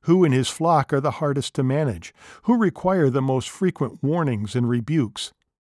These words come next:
Who occasion him the greatest uneasiness and sorrow?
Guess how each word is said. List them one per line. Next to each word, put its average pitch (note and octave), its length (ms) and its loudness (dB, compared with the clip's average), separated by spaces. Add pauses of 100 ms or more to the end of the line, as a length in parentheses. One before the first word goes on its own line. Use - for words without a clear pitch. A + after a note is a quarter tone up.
(140)
Who D#3+ 140 0
occasion C3 460 0
him B2+ 160 2
the A#2 100 -2
greatest B2 460 -2
uneasiness B2 640 0
and A2+ 100 -2
sorrow? B2+ 500 -4